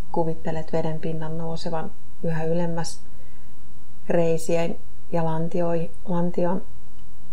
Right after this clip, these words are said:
korkeudelle ja keskityt tuntemaan jalat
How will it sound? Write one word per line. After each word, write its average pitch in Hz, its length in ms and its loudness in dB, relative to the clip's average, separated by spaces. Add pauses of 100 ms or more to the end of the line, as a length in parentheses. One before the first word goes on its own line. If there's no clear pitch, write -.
(120)
korkeudelle 180 840 0 (580)
ja 165 80 0
keskityt 170 580 0 (760)
tuntemaan 165 760 0 (400)
jalat 170 440 0